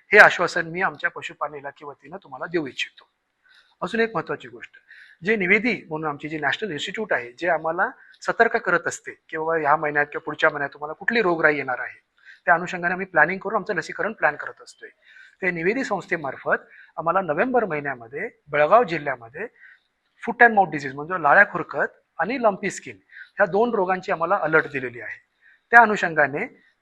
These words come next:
लाळ्या खुरकतसाठी तीन नोव्हेंबरपासून लसीकरण मोहीम अख्ख्या जिल्ह्यामध्ये चालू आहे. तीन नोव्हेंबरपासून तीन डिसेंबरपर्यंत जिल्ह्यातील अकरा लाख सत्तेचाळीस हजार तीनशे पन्नास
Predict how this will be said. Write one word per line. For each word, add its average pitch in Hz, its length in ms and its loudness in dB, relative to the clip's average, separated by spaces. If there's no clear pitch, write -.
लाळ्या 175 280 6
खुरकतसाठी 180 680 -4
तीन 240 280 -2
नोव्हेंबरपासून 185 760 0
लसीकरण 160 380 -2
मोहीम 151 300 -6
अख्ख्या 165 240 -2
जिल्ह्यामध्ये 185 440 0
चालू 139 240 -6
आहे. 110 160 -16
तीन 190 280 -6
नोव्हेंबरपासून 170 680 -6
तीन 262 200 -2
डिसेंबरपर्यंत 165 760 -2
जिल्ह्यातील 175 600 -4
अकरा 190 400 6
लाख 175 240 2
सत्तेचाळीस 175 720 0
हजार 165 280 0
तीनशे 170 420 -12
पन्नास 165 540 0